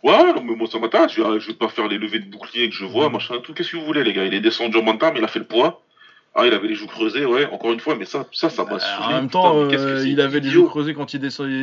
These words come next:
Speaker 2: vous avez vu la gueule qu'il avait quand il descendait en plume, euh, forcément il va pas avoir l'air, euh,
Speaker 1: Ah, c'est normal. Et c'est,
Speaker 2: Mais
Speaker 1: c'est, c'est
Speaker 2: là, il a fait le poids et dans le ring, franchement, il était bien.
Speaker 1: C'est, voilà, c'est, c'est
Speaker 2: Alors
Speaker 1: je
Speaker 2: ouais, effectivement, il y a des
Speaker 1: jamais,
Speaker 2: gens
Speaker 1: je serais
Speaker 2: qui
Speaker 1: jamais fan du cutting,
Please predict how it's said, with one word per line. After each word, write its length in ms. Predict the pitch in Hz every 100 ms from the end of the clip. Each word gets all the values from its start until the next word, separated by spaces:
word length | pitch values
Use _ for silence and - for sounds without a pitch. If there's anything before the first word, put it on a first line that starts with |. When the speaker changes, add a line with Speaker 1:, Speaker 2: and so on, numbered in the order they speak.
| 131
Speaker 2:
vous 180 | 123 131
avez 140 | 135
vu 80 | 131
la 140 | 139
gueule 160 | 135 135
qu'il 160 | - 131
avait 140 | 139
quand 180 | 131 127
il 80 | 127
descendait 340 | 123 127 127
en 80 | 139
plume, 240 | 214 196
euh, 380 | 139 127 120 120
forcément 360 | 120 - 165 175
il 60 |
va 80 | 131
pas 120 | 120
avoir 200 | 123 120
l'air, 240 | 123 117 107
euh, 160 | 104 _
Speaker 1:
Ah, 40 | -
c'est 300 | - - -
normal. 480 | 101 160 180 95 -
Et 100 | -
c'est, 60 | -
Speaker 2:
Mais 180 | 110 107
Speaker 1:
c'est, 260 | 110 110 110
c'est 80 |
Speaker 2:
là, 140 | 127 196
il 140 | 180
a 60 | 143
fait 140 | 147
le 60 | 131
poids 320 | 160 226 208
et 220 | 151 139
dans 160 | 139 123
le 60 |
ring, 160 | 135 226
franchement, 260 | 131 - 202
il 80 |
était 160 | 123 151
bien. 180 | 156 147 _ _ _
Speaker 1:
C'est, 380 | _ - 101 98
voilà, 280 | - 240 - -
c'est, 480 | - - - - - _
c'est 140 | _ - - _ _ _ _
Speaker 2:
Alors 260 | 92 101
Speaker 1:
je 60 | 139
Speaker 2:
ouais, 40 | 190
effectivement, 420 | 131 - 135 185
il 40 |
y 40 | 151
a 20 |
des 40 |
Speaker 1:
jamais, 220 | 165 160 175
Speaker 2:
gens 60 |
Speaker 1:
je 60 | 143
serais 180 | - 127
Speaker 2:
qui 60 |
Speaker 1:
jamais 220 | 151 160
fan 220 | 151 156 123
du 100 | 104
cutting, 320 | 104 -